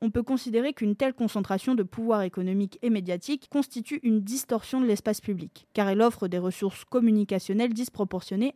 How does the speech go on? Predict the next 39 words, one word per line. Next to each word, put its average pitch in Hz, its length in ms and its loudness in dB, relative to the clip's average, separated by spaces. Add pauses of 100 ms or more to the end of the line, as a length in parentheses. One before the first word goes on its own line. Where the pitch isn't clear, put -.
(100)
à 220 100 -4
cet 190 220 -4
homme 233 160 4
d'affaires, 185 500 -4
déjà 196 280 2
doté 175 240 0
de 196 100 0
moyens 202 340 0
extraordinaires, 190 840 0
pour 196 100 0
promouvoir 202 640 2 (140)
les 175 240 -4
intérêts 190 340 0
de - 60 -10
son 170 180 -4
entreprise, 240 600 -2 (140)
en 208 80 0
l'occurrence 196 640 0
du 190 160 -4
groupe 202 320 2 (200)
L 208 140 2
V 202 120 2
M 185 160 2
H, - 400 -6
et 226 80 0
défendre 196 420 0
donc 170 220 -6
ses 220 260 -2
idées 185 160 0
politiques 175 560 -8
et 220 80 0
les 196 200 0
intérêts 190 340 -2
collectifs 220 640 -2
de 180 80 -4
sa 175 140 -2
propre 233 380 -2
classe 202 300 -2
sociale. 165 500 -6